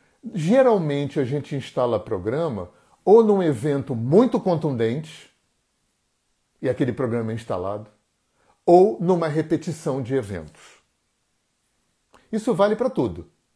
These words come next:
Aprender a dirigir, por exemplo, é assim, né?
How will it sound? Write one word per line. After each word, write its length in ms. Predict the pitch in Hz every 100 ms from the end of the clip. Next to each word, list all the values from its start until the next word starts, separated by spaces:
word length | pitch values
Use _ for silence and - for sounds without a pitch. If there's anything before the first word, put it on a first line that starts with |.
| -
Aprender 400 | 120 185 156 160
a 40 | 151
dirigir, 500 | 147 135 110 123 -
por 140 | 110
exemplo, 380 | 104 110 110 165
é 40 |
assim, 320 | 202 196 117 113 _ _ _ _ _ _
né? 220 | 110 131